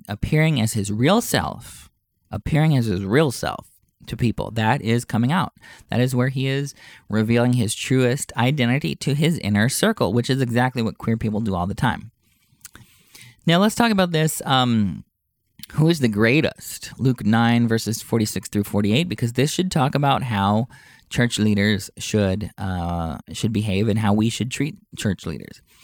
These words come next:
Now, an argument started among the disciples as to which of them might be the greatest, but Jesus discerned their innermost thoughts.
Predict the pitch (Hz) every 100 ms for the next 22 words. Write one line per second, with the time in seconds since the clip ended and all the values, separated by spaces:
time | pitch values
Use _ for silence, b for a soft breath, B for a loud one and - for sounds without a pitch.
0 | B B 135 139 135 113 180 226 190 156
1 | - 160 165 156 143 143 151 147 - 113
2 | 127 123 131 131 135 131 - 123 117 120
3 | 107 104 117 123 165 139 - - 98 95
4 | 113 127 131 110 107 - 135 139 135 120
5 | 98 120 104 95 - - 147 180 - -